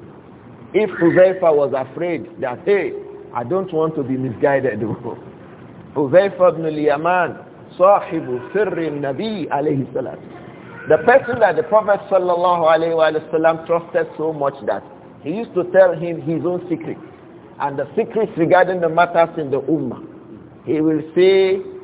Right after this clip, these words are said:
"يسأل عن الشر مخافة أن يدركه. وكيف بك يا فضيلة الشيخ?" How about you, Fadila to Shaykh? Al-Allama.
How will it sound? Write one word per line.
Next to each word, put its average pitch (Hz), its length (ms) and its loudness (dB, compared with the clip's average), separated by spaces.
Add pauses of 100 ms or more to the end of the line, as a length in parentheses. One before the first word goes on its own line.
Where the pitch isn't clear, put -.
(140)
"يسأل 165 680 2
عن 139 180 -4
الشر 160 480 -2
مخافة 151 840 -2
أن 185 80 -4
يدركه. 147 580 -4 (240)
وكيف 208 460 0
بك 160 280 -6
يا 123 680 -2
فضيلة 135 520 -4
الشيخ?" - 340 -12 (920)
How 196 220 4
about 156 320 -4
you, 170 240 -6 (640)
Fadila 165 440 -2
to 170 160 -10
Shaykh? 123 200 -6 (880)
Al-Allama. 127 800 0